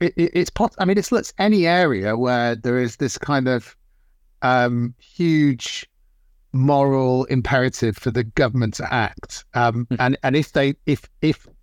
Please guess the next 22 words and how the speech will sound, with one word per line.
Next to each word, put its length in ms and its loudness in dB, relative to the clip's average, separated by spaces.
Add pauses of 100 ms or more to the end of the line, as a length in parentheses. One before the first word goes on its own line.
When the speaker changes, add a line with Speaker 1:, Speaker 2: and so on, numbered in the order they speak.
Speaker 1:
if 240 -2
they 240 2
feel 420 2
that 180 -4
the 120 0
way 240 2
they've 160 0
got 180 -8
to 160 -8
act 300 -6
is 120 -4
to 120 -10
control 420 0
the 80 0
minutiae 640 0
of 220 -8
people's 300 -2
Speaker 2:
Yes. 60 -2
Speaker 1:
behaviour, 560 0 (720)
um, 220 0
they're 160 0
gonna, 260 0